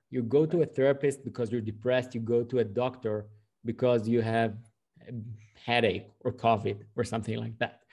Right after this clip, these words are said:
But like that, you usually in the professional work, I'm not talking about to well-being,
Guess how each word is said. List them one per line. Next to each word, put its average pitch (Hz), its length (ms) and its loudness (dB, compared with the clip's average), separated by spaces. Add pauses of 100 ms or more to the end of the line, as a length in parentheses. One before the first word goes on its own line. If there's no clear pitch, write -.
(560)
But 113 420 0 (640)
like 107 240 -2
that, 170 420 2 (160)
you 110 420 0
usually 123 600 0
in 107 60 0
the 107 80 0
professional 131 640 0
work, 101 420 -2 (100)
I'm 113 80 0
not 123 160 2
talking 113 340 0
about 104 360 -2
to 110 160 0
well-being, 113 680 0